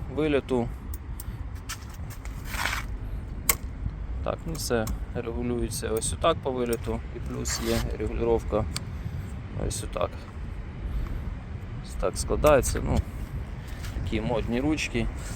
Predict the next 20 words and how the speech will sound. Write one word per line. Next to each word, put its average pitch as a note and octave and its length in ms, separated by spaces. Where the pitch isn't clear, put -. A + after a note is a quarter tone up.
Так, A2+ 200
і A#2+ 40
ще D#3 180
не D3 120
сказав, C3+ 460
тут C3 160
помімо C3 420
аварійки C3 560
ще - 160
присутній A#2+ 560
ось A2 280
дальній A2 360
світ, C3+ 360
можна A2 320
поблимати, G#2 500
теж G#2 220
не A2 120
зайва G#2 380
функція. G2+ 460
Гарний A#2+ 460